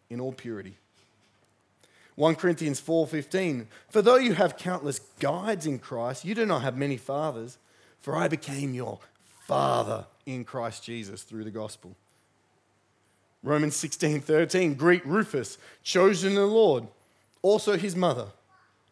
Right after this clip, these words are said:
who has been a mother to me as well."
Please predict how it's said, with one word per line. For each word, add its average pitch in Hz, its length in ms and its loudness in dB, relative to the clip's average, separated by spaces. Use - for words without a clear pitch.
who 165 120 0
has 143 120 -2
been 170 460 -4
a 117 80 -10
mother 143 360 -4
to - 180 -16
me 123 400 -10
as 104 120 -16
well." 95 280 -14